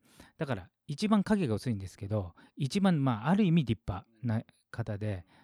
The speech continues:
だから慶喜さんは、その高橋伝秀を最も信頼してたわけ。けど、その警備部長が西郷のところに話しに行って、万が一殺された場合、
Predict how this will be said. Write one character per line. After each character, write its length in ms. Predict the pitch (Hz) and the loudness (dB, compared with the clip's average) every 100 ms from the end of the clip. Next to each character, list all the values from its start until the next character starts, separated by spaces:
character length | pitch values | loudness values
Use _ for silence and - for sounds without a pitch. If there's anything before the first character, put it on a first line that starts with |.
| - | -10
だ 100 | 180 | -4
か 100 | 175 | -2
ら 60 | 123 | 2
慶 260 | 160 233 | 2 4
喜 180 | 233 180 | 4 4
さ 140 | 117 | 2
ん 120 | 95 98 | 0 0
は、 260 | 110 90 - _ _ - - _ - | -4 -6 -12 _ _ -20 -20 _ -2
そ 140 | 139 | 0
の 80 | 113 | 2
高 320 | - 165 240 | 2 4 4
橋 120 | 151 | 4
伝 140 | 185 180 | 2 2
秀 140 | 107 | 0
を 40 | |
最 340 | 101 147 - 208 | 2 0 4 2
も 80 | 131 | 2
信 180 | 113 | 0
頼 120 | 101 95 | -2 -4
し 60 | |
て 60 | 113 | -6
た 120 | 98 | -14
わ 40 | - | -20
け。 120 | - _ _ _ _ _ - _ _ - | -20 _ _ _ _ _ -20 _ _ -4
け 80 | 190 | 2
ど、 120 | 170 | 4
そ 120 | 196 | 6
の 140 | 185 - | 4 2
警 160 | - 277 | 4 6
備 140 | 269 | 6
部 120 | 269 254 | 4 6
長 240 | 170 110 | 6 6
が 420 | 104 120 90 85 _ _ _ _ | 4 2 2 -4 _ _ _ _
西 400 | - - 233 220 | -8 6 6 8
郷 160 | 151 | 6
の 140 | 107 95 | 4 2
と 80 | 104 | -2
こ 140 | 110 | -2
ろ 60 | 101 | -2
に 80 | |
話 260 | 98 127 127 | 0 0 2
し 60 | 120 | 0
に 100 | 95 | -2
行 60 | |
っ 20 | |
て、 120 | - 95 | -4 0
万 240 | 139 214 | 4 6
が 80 | 143 | 4
一 140 | 101 | 0
殺 200 | - 120 | -2 -2
さ 120 | 117 110 | 0 0
れ 80 | |
た 120 | 104 104 | 0 -2
場 100 | |
合、 60 | 98 | -2